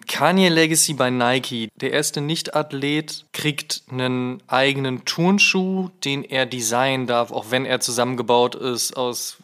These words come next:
Air Force One und ein bisschen Basketball hier und ein bisschen Air Mac und so weiter und so fort. Das schon heftig. Red October Drop über einen Tweet, schon heftig.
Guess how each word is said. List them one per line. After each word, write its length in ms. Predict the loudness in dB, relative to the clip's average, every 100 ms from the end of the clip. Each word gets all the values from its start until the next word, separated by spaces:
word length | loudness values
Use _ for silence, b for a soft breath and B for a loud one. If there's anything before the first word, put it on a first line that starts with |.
| -12
Air 180 | -4 -2
Force 280 | -2 -4 -2
One 640 | -2 -2 -2 -6 -8 -10
und 540 | -10 -8 -8 -10 -12 -14
ein 80 | -8
bisschen 240 | -6 0
Basketball 500 | 2 2 0 -2 -2
hier 680 | -2 -8 -2 0 2 2 0
und 320 | -2 -8 -10 -10
ein 60 |
bisschen 380 | -4 -2 -2 -4
Air 200 | 0 0
Mac 440 | 2 2 0 -2
und 140 | -8 -6
so 100 | -2
weiter 220 | -2 -4
und 80 | -8
so 40 |
fort. 220 | -2 -2 -2 B B B B B B B B _ _
Das 480 | -2 0 0 0 -4 -4
schon 400 | 0 2 2 0
heftig. 640 | -4 -6 -8 -10 -12 -12 b b b
Red 280 | 0 0 0
October 520 | -2 0 2 4 4
Drop 340 | 4 4 4 2
über 180 | -2 -2
einen 240 | -2 -2
Tweet, 580 | -4 0 0 0 -2 -6 b b _
schon 480 | 0 2 2 0 0
heftig. 640 | -8 -8 -10 -10 -10 -12